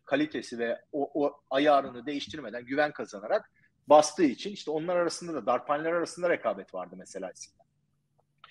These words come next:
Şimdi ama, e, şöyle bir mucizevi bir şey oldu. E, Satoshi Nakamoto isminde bir adam yani tarihte, e, ya kimsenin aklına gelmeyecek bundan evvel. Yani paranın bu sorunlarını bilen,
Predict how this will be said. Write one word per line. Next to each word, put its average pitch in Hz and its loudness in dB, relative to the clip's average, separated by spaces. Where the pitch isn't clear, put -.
Şimdi 247 6
ama, 175 6
e, 143 0
şöyle 226 0
bir 226 -4
mucizevi 202 -2
bir 156 -2
şey 233 2
oldu. 143 0
E, 135 -4
Satoshi 220 0
Nakamoto 220 4
isminde 196 -2
bir 214 8
adam 131 0
yani 160 4
tarihte, 151 2
e, 120 -12
ya 117 -4
kimsenin 233 -4
aklına 175 2
gelmeyecek 170 2
bundan 135 0
evvel. 107 -2
Yani 131 -4
paranın 180 4
bu 202 -4
sorunlarını 180 -2
bilen, 151 0